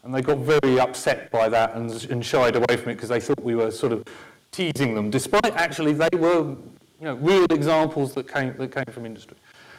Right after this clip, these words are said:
So again, there's a fine line about what authenticity means to the students, and it doesn't necessarily mean that it is absolutely authentic. Um, and that needs to play out a little bit in how, how we design the activities.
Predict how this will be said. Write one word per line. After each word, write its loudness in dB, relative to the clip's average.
So 0
again, 4
there's 2
a 0
fine 2
line 4
about 4
what 0
authenticity 0
means 0
to -12
the -8
students, -4
and -8
it -10
doesn't 0
necessarily 0
mean -4
that -4
it -2
is -2
absolutely -6
authentic. -12
Um, -10
and -8
that 0
needs -2
to -6
play 0
out 0
a -2
little 2
bit -2
in -10
how, -4
how -4
we -6
design -10
the -12
activities. -20